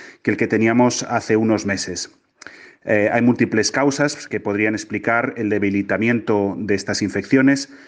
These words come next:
no tanto el debilitamiento del virus. Eh, estas, eh, causas podrían estar, eh, pues, circunscritas a la posibilidad de que el virus está presente en muchas menos personas y que ahora las medidas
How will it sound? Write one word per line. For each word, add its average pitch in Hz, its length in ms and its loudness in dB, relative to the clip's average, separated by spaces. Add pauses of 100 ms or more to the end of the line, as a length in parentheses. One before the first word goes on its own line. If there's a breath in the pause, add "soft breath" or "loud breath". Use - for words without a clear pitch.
(160 loud breath)
no 135 200 2
tanto 139 360 2
el 117 80 0
debilitamiento 110 680 -2
del 101 160 -2
virus. 131 380 2 (760 soft breath)
Eh, 107 380 4
estas, 117 460 -2
eh, 104 260 2
causas 135 460 0
podrían 113 500 -2
estar, 110 720 -4
eh, 98 420 -2 (240)
pues, 98 160 -10
circunscritas 135 800 0
a 107 80 0
la 98 160 -2
posibilidad 107 640 -2
de 117 120 0
que 113 80 -4
el 104 120 2
virus 135 360 6
está 110 300 -4
presente 107 400 -4
en 107 80 -4
muchas 123 280 0
menos 123 220 2
personas 127 600 0 (420 loud breath)
y 123 120 -4
que 123 100 0
ahora 127 200 4
las 117 200 0
medidas 123 720 2